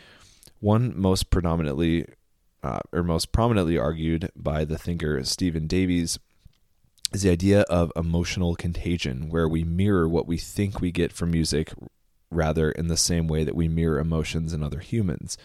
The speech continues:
It's a theory founded on the fact that our brains contain mirror neurons,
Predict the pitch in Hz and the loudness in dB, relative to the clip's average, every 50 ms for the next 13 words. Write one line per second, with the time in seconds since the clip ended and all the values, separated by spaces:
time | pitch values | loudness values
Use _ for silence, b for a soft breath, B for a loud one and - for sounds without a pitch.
0 | B B B B B B B B B B B B B - - 98 - - 92 - | B B B B B B B B B B B B B -6 -4 -2 2 2 0 2
1 | - 98 95 101 92 - - 80 85 85 85 78 82 82 80 76 - - 78 76 | 2 2 4 4 2 2 2 2 4 4 2 2 2 2 0 0 0 2 2 2
2 | 76 - - 82 71 71 71 69 - 82 87 87 87 82 - - - 87 85 - | 2 2 0 2 2 2 2 4 4 4 4 4 2 0 0 -4 -4 -4 -2 -2
3 | 87 76 78 78 76 73 73 69 69 78 90 98 101 101 92 95 95 92 90 - | -2 0 0 0 0 -2 -2 -2 -2 2 2 4 4 4 4 4 4 2 0 -2